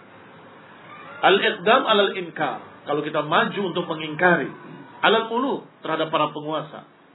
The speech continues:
akan disak-, akan mereka sakiti keluarganya atau tetangganya, kerabatnya, lam yanbaghi lahu ta'arrud. Itu saja sudah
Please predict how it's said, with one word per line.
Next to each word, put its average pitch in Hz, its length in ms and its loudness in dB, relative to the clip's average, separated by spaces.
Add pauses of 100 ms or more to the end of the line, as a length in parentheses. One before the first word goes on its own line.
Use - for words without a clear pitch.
(500)
akan 226 560 2
disak-, 208 480 -2
akan 196 240 0
mereka 226 320 2
sakiti 185 640 -4
keluarganya 156 800 2 (800)
atau 156 400 2
tetangganya, 175 960 2 (2000)
kerabatnya, 175 800 4 (720)
lam 302 240 6
yanbaghi 220 800 2
lahu 175 400 -2
ta'arrud. 135 560 -6
Itu 190 320 -8
saja 208 320 -6 (240)
sudah 165 240 -2